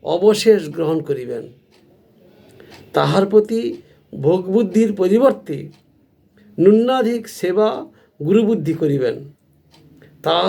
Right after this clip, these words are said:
হইলেই তাহার মঙ্গল হইবে। সমস্ত জগৎ, পৃথিবীর সমস্ত ধন, রত্ন, স্ত্রী, পুরুষ একমাত্র কৃষ্ণেরই ভোগ্যবস্তু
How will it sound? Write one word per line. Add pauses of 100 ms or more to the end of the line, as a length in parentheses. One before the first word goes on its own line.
হইলেই (140)
তাহার (460)
মঙ্গল
হইবে। (1000)
সমস্ত (200)
জগৎ, (340)
পৃথিবীর (100)
সমস্ত (180)
ধন, (720)
রত্ন, (640)
স্ত্রী, (300)
পুরুষ (840)
একমাত্র (200)
কৃষ্ণেরই (100)
ভোগ্যবস্তু